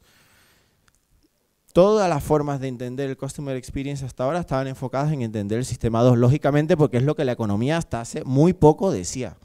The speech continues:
Entonces, ¿quién mide el sistema uno? Y aquí es donde,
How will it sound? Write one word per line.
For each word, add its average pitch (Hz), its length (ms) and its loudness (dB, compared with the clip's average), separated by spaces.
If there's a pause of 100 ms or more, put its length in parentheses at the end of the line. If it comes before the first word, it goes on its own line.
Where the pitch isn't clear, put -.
(1200)
Entonces, 143 300 -2
¿quién 165 220 2
mide 214 160 2
el 190 80 0
sistema 123 420 -2
uno? 82 280 -12 (1500)
Y 123 40 -4
aquí 131 160 -2
es 170 60 4
donde, 185 500 6